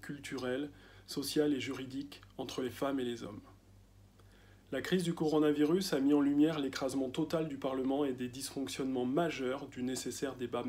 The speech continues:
démocratique. Le groupe Écologie, Démocratie, Solidarité fera des rôles constitutionnels du Parlement son combat. Voter les lois,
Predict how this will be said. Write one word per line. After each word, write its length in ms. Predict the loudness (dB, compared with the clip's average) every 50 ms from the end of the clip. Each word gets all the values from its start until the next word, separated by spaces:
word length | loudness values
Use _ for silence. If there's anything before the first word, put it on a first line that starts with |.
| -6 -6 -6
démocratique. 800 | -4 -2 -2 -2 -2 -4 -8 -10 -12 -12 -16 -16 -16 -20 -20 -20 -20 -20 -20 -20 -20 -20 -20 -20 -20 -20 -20 -20 -10 -4
Le 100 | -4 -2
groupe 300 | 0 2 2 2 2 4 2
Écologie, 540 | 2 4 6 6 8 8 6 6 4 2
Démocratie, 640 | 4 6 6 6 6 4 2 -2 -4 -4 -4 -8 -6
Solidarité 680 | -4 -2 -2 0 0 -2 -2 -2 -4 -4 2 2 2
fera 440 | 2 0 0 0 2 2 2 2 0
des 160 | 0 -2 -2
rôles 280 | -2 4 6 6 6 6
constitutionnels 800 | 6 0 -2 -2 -2 -8 -4 -4 -4 -2 0 2 4 4 2 2
du 120 | -2 -6
Parlement 440 | -4 -4 -4 -2 0 0 0 0 0
son 160 | 0 -2 -6
combat. 400 | -4 -2 -4 -4 -4 -4 -8 -10 -20 _ -20 -20 -20 -20 -12 -6
Voter 240 | -6 -4 -2 -2 0
les 120 | 0 0
lois, 340 | 2 2 2 2 2 0 -4